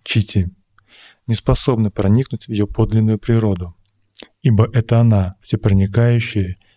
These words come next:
вечная, дословно вечно восходящая. Вечно восходящая, нитья-дита, нитья плюс удита. Удита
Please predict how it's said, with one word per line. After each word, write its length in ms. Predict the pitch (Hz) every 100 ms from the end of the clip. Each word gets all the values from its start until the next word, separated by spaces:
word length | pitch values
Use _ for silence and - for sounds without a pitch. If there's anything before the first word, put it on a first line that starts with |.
| -
вечная, 640 | 101 107 107 - 95 90 87 _ _ _ -
дословно 720 | 101 - 123 120 113 104 - _
вечно 400 | - 113 120 120
восходящая. 960 | 104 101 - 98 101 90 - 101 90 85 _ _ _ _ _ _ _ _ - -
Вечно 360 | 110 117 120
восходящая, 880 | 107 107 117 104 104 92 - 98 90 - _ - _ -
нитья-дита, 880 | 123 110 123 113 113 101 98 87 - _ _ _
нитья 560 | 117 120 117 123 117 117 -
плюс 280 | 113 104 -
удита. 640 | 131 104 101 101 98 87 92 _ _ _ _ - - _
Удита 500 | 117 101 143 - 104